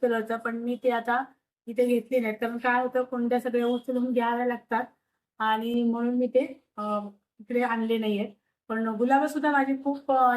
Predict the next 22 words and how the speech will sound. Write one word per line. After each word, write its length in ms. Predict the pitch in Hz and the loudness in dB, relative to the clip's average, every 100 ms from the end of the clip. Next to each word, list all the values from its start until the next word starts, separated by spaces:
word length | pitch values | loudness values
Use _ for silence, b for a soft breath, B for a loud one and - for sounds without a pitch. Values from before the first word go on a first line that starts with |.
| 226 | 0
छान, 460 | 226 240 269 277 277 | 2 4 4 2 0
अ, 280 | 233 226 214 | -2 -2 -4
त्यांची 280 | 226 220 233 | -4 -4 -4
ग्रोथ 380 | 208 240 240 220 | 0 2 2 0
होते 480 | 220 220 233 269 _ _ _ | 0 0 0 -2 _ _ _
आणि 280 | 220 220 226 | -6 -4 -2
जास्वंद 580 | 220 226 226 240 247 254 | 0 -2 -2 -2 0 0
सुद्धा 340 | 254 233 277 294 - _ _ _ - | 0 0 0 -2 -4 _ _ _ -12
मस्त 360 | 226 233 - 262 | -8 -8 -4 0
त्याची 300 | 247 220 240 | 2 2 0
ग्रोथ 260 | 220 214 208 | 0 0 -2
होते. 240 | 208 208 | -2 -4
ही 140 | 214 | -2
जी 120 | 320 320 | 0 6
जास्वंद 500 | 285 277 285 277 269 | 6 4 4 6 8
आहे, 300 | 240 214 185 | 6 4 2
तर, 280 | - 220 | 2 2
अ, 120 | 226 233 | 4 2
ही 240 | 233 277 | 4 6
वेगळ्या 360 | 277 247 247 247 | 8 8 10 8
प्रकारची 460 | 233 233 233 240 | 6 2 2 4
आहे. 240 | 233 202 | 2 2